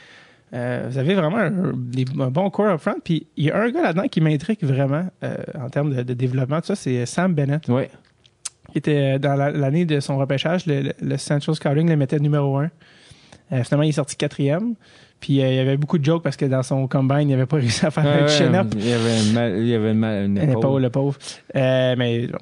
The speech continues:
Speaker 1: ça n'a pas rapport, là, il est un excellent joueur de hockey. Mais là, il, il, il arrive à un temps où là, il a, il a fini son entry level, il est comme dans sa deuxième, euh, bridge contract. Puis, c'est à savoir là, s'il va prendre la step. Euh, il est rendu où dans son développement, ce gars-là ? C'est, c'est, c'est un peu
Speaker 2: C'est,
Speaker 1: intriguant.
Speaker 2: c'est,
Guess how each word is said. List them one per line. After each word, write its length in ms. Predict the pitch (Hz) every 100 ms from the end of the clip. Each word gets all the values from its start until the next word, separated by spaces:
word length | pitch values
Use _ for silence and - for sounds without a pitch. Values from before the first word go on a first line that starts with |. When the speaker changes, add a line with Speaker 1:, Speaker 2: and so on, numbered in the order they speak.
| -
Speaker 1:
ça 100 | -
n'a 40 |
pas 80 | 127
rapport, 280 | 123 - 269
là, 60 | 208
il 100 | 135
est 120 | 151
un 160 | 135 131
excellent 260 | 135 143
joueur 120 | 147 151
de 40 |
hockey. 180 | 135 247
Mais 120 | 175
là, 120 | 156 208
il, 60 |
il, 460 | 151 143 147 151 151
il 80 | 147
arrive 200 | 147 214
à 40 | 196
un 100 | 143
temps 180 | 180
où 80 | 190
là, 80 | 151
il 140 | 170 139
a, 40 | 143 -
il 60 | 139
a 40 |
fini 160 | - 170
son 80 | 160
entry 200 | 139 151
level, 380 | 139 156 175 170
il 40 |
est 40 |
comme 160 | 139 151
dans 140 | 139
sa 320 | 127 135 131 127 - - _ _ _ -
deuxième, 420 | 139 147 147 160
euh, 100 | 147 131
bridge 220 | 147 147
contract. 320 | 147 190 240
Puis, 180 | 170 143 - _ _ _ _ _ _ _ -
c'est 140 | - 147
à 20 |
savoir 400 | 156 147 175 165
là, 40 |
s'il 160 | 147 151
va 120 | 139
prendre 240 | - 160
la 100 | 147
step. 540 | 135 - 160 170 - 143
Euh, 160 | 135 143
il 100 | 143
est 40 |
rendu 240 | 151 160
où 40 | 226
dans 120 | 156
son 140 | 147 135
développement, 400 | 135 131 156 180
ce 140 | 143
gars-là ? 320 | 127 131 151 175
C'est, 220 | 139 - 143
c'est, 180 | -
c'est 160 | 151 147
un 20 |
peu 20 | 135
Speaker 2:
C'est, 100 | 151 160 156
Speaker 1:
intriguant. 200 | 139 160
Speaker 2:
c'est, 520 | - 143 139 139 -